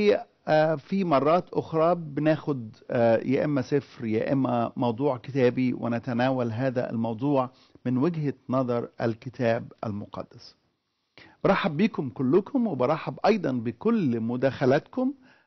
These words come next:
آم، الواتساب، آه، موجود، آه، عن التليفون، آه، رقمه على الشاشة، ممكن تتواصلوا معنا. ولو في أي سؤال أو أي استفسار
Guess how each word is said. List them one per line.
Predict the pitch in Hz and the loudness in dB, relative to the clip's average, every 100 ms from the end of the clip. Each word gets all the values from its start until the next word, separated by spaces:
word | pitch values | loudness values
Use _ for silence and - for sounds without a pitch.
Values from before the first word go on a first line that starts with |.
| - - | -8 2
آم، | 127 123 123 127 - | 4 6 4 0 -6
الواتساب، | 131 117 160 - - 135 139 156 131 - - | -4 -2 -2 -4 -2 2 2 0 -6 -10 0
آه، | 123 120 117 113 | 4 6 4 2
موجود، | - 117 120 135 151 110 - | 0 -2 0 0 0 -2 -2
آه، | 120 | 0
عن | 107 117 117 | 2 0 -4
التليفون، | 131 117 110 110 - 113 - 147 156 143 - | 0 2 2 2 0 -4 0 0 0 -2 -6
آه، | - 107 | -4 -2
رقمه | 139 - 123 117 | -2 -2 -2 -2
على | 110 131 127 123 127 - - - | 2 4 6 4 0 -12 -20 -4
الشاشة، | - 113 110 139 127 - 226 | 4 4 4 2 2 0 -4
ممكن | 165 123 - 123 | -2 -4 -2 -4
تتواصلوا | 110 110 110 117 - 110 | -4 -4 -2 -4 -6 -6
معنا. | 101 120 135 165 - - - - | 0 4 4 2 -2 -18 -20 -10
ولو | 117 123 120 | 0 4 4
في | 113 147 131 - | 4 0 0 2
أي | 131 127 117 | 2 2 -2
سؤال | - - 120 123 120 | -6 -4 0 2 2
أو | - 123 117 117 - | 2 2 0 0 2
أي | 170 - | 2 2
استفسار | - 123 - 120 120 123 | -4 -10 -4 0 2 2